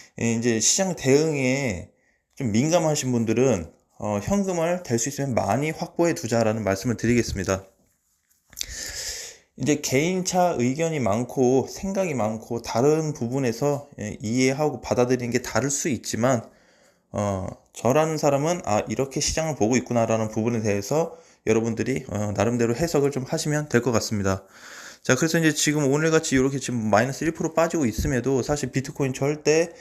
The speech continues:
위험한 구간은 아직은 아니다라는 거죠. 아직은. 예, 아직은. 오히려 반등이 나오고 나서 밀릴 가능성이 높다라고 보는데, 밀린다고 해도 반등이 나오고 나서 그 반등이 올라갔는데 더 올라갈 거냐라는 부분에 대해서도,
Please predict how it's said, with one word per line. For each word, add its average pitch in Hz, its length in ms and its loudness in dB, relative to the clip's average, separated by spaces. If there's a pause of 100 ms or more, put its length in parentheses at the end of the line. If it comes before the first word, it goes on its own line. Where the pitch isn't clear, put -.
(300)
위험한 139 440 0
구간은 131 500 2
아직은 151 420 0
아니다라는 107 440 2
거죠. 90 200 -2
아직은. 98 300 0 (300)
예, - 60 -10
아직은. 92 440 -4
오히려 143 540 2 (440)
반등이 147 600 0
나오고 135 420 2
나서 135 320 2
밀릴 123 320 4
가능성이 131 440 0
높다라고 117 600 0
보는데, 117 600 2
밀린다고 117 500 -2
해도 170 440 0 (480)
반등이 151 380 2
나오고 131 300 4
나서 107 440 2 (420)
그 - 120 -2
반등이 135 400 0
올라갔는데 123 540 2
더 117 120 0
올라갈 131 320 2
거냐라는 - 1080 -4
부분에 131 340 -2
대해서도, 113 640 4